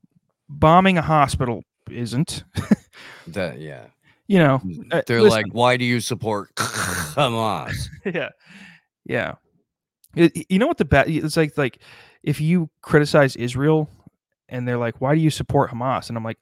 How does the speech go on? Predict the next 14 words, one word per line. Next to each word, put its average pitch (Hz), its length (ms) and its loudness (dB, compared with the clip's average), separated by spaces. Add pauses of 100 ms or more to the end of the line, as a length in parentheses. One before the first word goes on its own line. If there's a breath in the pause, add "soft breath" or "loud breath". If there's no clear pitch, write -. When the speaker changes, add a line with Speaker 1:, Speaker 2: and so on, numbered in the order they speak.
Speaker 1:
"I 139 140 2
don't 190 200 2
support 123 400 -4
Hamas, 113 380 -8
but - 120 -6
Israel 131 380 0
did." 101 300 -10 (340)
Speaker 2:
Yeah. 101 320 -4 (100)
Speaker 1:
"Why 165 180 8
did 190 160 4
you 180 180 6
Speaker 2:
Yeah. 277 60 4
Speaker 1:
support - 420 -2
Hamas?" - 500 -10